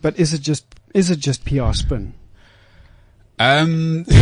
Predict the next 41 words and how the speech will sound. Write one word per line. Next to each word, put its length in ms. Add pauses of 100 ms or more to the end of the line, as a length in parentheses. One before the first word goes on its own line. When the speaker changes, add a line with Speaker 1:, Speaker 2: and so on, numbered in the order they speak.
(120)
Speaker 1:
Mm, 560
that, 260
that's 280
the 100
question, 500
right? 300
<laughs> 1000
Look, 220
look, 220
look, 200
from 160
the, 200
from 220
the, 120
the, 320
the, 600
the, 60
the 180
small 280
engagement 440
that 120
I've 100
had 200
with 140
both 260
of 80
you, 200
it, 120
Speaker 2:
Sure. 120
Speaker 1:
it, 220
it 120
probably 340
isn't. 400 (320)
I 80
mean, 120
you're 120
both 220
very 240
smart 320
individuals. 600
You, 140